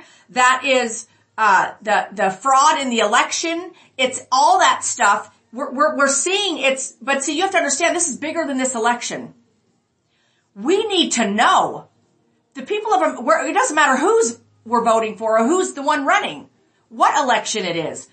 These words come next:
We have to know if we can even trust our elections. So this is all part of what's going down. But the Lord is saying that brings about the violence. It brings about the things that are gonna slow it down,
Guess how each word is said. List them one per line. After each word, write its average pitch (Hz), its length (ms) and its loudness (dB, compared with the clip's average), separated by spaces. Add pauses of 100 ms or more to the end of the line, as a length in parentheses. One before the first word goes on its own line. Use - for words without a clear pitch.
(260)
We 262 200 -2
have 320 220 2
to 285 100 -6
know 285 260 2
if 285 120 -4
we 359 80 -2
can 370 140 -4
even 370 220 -4
trust - 280 0
our 262 160 4
elections. 170 680 -4 (280)
So - 200 -6
this 392 220 0
is 240 200 -2
all 339 320 4
part 311 220 2
of 277 80 0
what's 269 180 -4
going 254 320 -4
down. 196 480 0 (240)
But 233 140 -8
the 240 80 0
Lord 277 280 0
is 262 160 -2
saying 262 500 0 (180)
that 254 400 2
brings 262 680 -6 (320)
about 240 440 2
the 185 80 -2
violence. 208 680 0
It 208 140 -10
brings 254 320 -4
about 226 300 2
the 214 80 -10
things 254 400 -4
that 226 120 0
are 214 80 0
gonna 214 180 0
slow 214 300 0
it 165 120 -4
down, 196 500 0